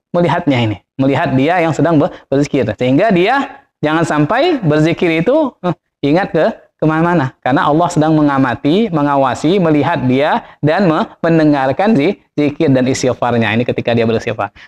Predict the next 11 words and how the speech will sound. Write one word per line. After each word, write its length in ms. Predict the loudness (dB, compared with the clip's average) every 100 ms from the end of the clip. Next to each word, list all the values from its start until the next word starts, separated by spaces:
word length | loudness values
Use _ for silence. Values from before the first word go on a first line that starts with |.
| -4
Wa 160 | 0 2
annahu 400 | 2 2 2 4
yujibu 1040 | 4 2 2 2 4 4 4 4 2 0 -6 _ _ _
rabbahu 880 | -2 0 2 2 2 2 2 2 0 0
tabaraka 1200 | 0 0 0 0 0 -2 -2 -2 -2 -4 -8 -4
wa 120 | -2
ta'ala. 320 | 0 -2 0
Dan 240 | 0 2 2
bahwasanya 560 | 2 0 0 0 0
dia 320 | 0 0 0 2
ini 400 | 2 0 -2